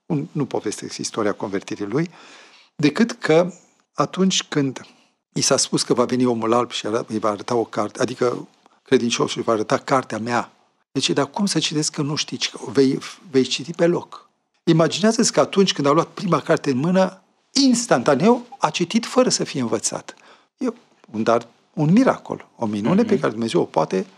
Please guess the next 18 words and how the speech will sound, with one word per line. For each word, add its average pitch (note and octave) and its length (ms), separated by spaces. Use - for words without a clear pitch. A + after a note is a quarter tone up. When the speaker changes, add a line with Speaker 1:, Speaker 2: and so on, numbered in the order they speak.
Speaker 1:
realiza C3 400
pe F3 140
loc. A2 320
Informația C#3 580
respectivă A#2+ 440
pe C3+ 120
care C3 180
omul B2+ 280
o C#3+ 120
acumulează, F3+ 680
ți-o A3 140
dau D3 160
direct A#2 320
în G#2+ 140
minte, D3 360
ci - 140
că A#2+ 60
acum D3+ 380